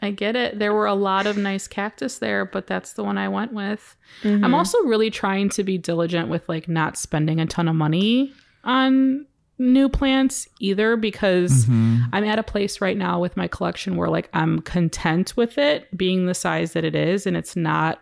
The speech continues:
Speaker 1: overwhelming. It's, like, it's
Speaker 2: Mm-hmm.
Speaker 1: kinda just right. So, like, I don't wanna get out of that phase, 'cause I have been there. I think we've all been there where we've had just, like, one too many, you know?
Speaker 3: Yeah.
Speaker 2: Yeah.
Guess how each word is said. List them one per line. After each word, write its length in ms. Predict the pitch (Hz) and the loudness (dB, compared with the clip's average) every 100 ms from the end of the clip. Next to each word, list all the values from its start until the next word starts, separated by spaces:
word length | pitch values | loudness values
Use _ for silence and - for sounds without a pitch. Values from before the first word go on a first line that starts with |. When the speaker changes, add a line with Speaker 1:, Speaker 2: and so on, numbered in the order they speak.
| - | -2
Speaker 1:
overwhelming. 920 | 175 170 165 196 208 208 208 202 196 | 0 0 0 2 2 2 0 0 -2
It's, 280 | 170 165 - | -2 -6 -4
like, 400 | 156 147 - - - - - - _ | -4 -4 -8 -20 -20 -20 -20 -20 _
it's 260 | 202 190 185 | -4 -2 -2
Speaker 2:
Mm-hmm. 100 | 180 | 0
Speaker 1:
kinda 200 | 226 208 | 0 0
just 260 | 165 - | -2 -4
right. 600 | 160 151 147 214 254 - - | -4 -2 0 0 -2 -6 -6
So, 260 | - 180 | 0 2
like, 220 | 165 165 - | 2 0 0
I 100 | 175 | -2
don't 140 | 170 | 0
wanna 240 | 160 165 | 0 -2
get 320 | 151 151 160 151 | -4 -6 -4 -2
out 200 | 143 143 | -2 -2
of 80 | |
that 220 | 143 139 - | -2 -6 -6
phase, 420 | 156 143 135 - | -6 -4 -6 -6
'cause 180 | - 180 | -4 -2
I 140 | 180 | -2
have 280 | 170 180 165 | 0 -2 -2
been 220 | 160 160 | -2 -2
there. 380 | 156 - 57 208 _ _ | -2 -4 -6 -8 _ _
I 40 | 185 | -6
think 200 | 196 185 | -4 -2
we've 140 | 180 | 0
all 160 | 170 160 | 0 -2
been 200 | 151 - | -2 -4
there 320 | - 147 196 | -4 -4 -4
where 160 | 196 170 | -4 -6
we've 140 | 170 | -6
had 200 | - 160 | -6 -6
just, 220 | 165 160 | -6 -6
like, 380 | 165 156 - - _ _ _ | -6 -8 -10 -20 _ _ _
one 300 | - 180 170 | -4 -2 -2
too 160 | 165 170 | -4 -6
many, 500 | 156 147 120 190 202 _ | -6 -8 -8 -8 -10 _
you 100 | 185 | -4
know? 260 | 165 151 202 - - - - | -2 -2 -4 -8 -20 -20 -4
Speaker 3:
Yeah. 380 | 147 113 101 107 - - - - - 190 | -2 0 0 -4 -6 -16 -18 -20 -14 -4
Speaker 2:
Yeah. 580 | 180 165 165 165 165 | -2 0 0 0 -2